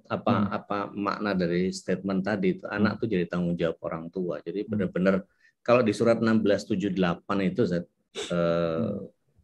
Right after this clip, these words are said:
Speaker 1: "Wallahu akhrajakum min butuni ummahatikum la ta'lamuna
Speaker 2: Nah,
Speaker 1: syai'a.
Speaker 2: la ta'lamuna
Speaker 1: Wa ja'ala
Speaker 2: syai'a.
Speaker 1: lakumus sam'a wal absara wal
Speaker 2: Wal
Speaker 1: af'idah
Speaker 2: afidah.
Speaker 1: la'allakum
Speaker 2: Nah.
Speaker 1: tashkurun,"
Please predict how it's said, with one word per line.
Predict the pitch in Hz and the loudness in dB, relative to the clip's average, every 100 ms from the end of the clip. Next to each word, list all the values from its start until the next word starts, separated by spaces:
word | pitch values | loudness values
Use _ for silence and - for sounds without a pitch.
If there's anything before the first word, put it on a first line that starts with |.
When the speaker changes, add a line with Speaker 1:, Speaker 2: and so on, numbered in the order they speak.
| - | 0
Speaker 1:
"Wallahu | 107 110 131 123 104 | 2 4 4 4 2
akhrajakum | 87 90 95 117 113 | -2 -2 2 2 2
min | 101 95 | 2 4
butuni | 95 95 117 98 | 2 2 2 2
ummahatikum | 113 110 101 107 101 - 127 | 2 2 2 0 -2 -2 0
la | 120 | 2
ta'lamuna | 123 117 143 190 196 | 2 0 2 4 4
Speaker 2:
Nah, | 127 | 2
Speaker 1:
syai'a. | - 82 76 120 | 0 0 0 2
Speaker 2:
la | 110 | 2
ta'lamuna | 120 92 120 135 - | 2 2 2 4 4
Speaker 1:
Wa | |
ja'ala | 117 110 160 | 4 6 6
Speaker 2:
syai'a. | 147 | 6
Speaker 1:
lakumus | 135 123 123 | 6 6 4
sam'a | 117 107 104 131 202 | 2 2 4 4 4
wal | 170 110 | 4 4
absara | 107 104 98 131 | 2 0 0 0
wal | 123 101 | 2 0
Speaker 2:
Wal | - | -2
Speaker 1:
af'idah | 95 104 87 113 | -4 0 2 6
Speaker 2:
afidah. | 151 123 110 | 8 6 6
Speaker 1:
la'allakum | 104 107 131 - 165 | 4 4 4 2 2
Speaker 2:
Nah. | 175 | 2
Speaker 1:
tashkurun," | 175 - 202 160 | 0 2 6 6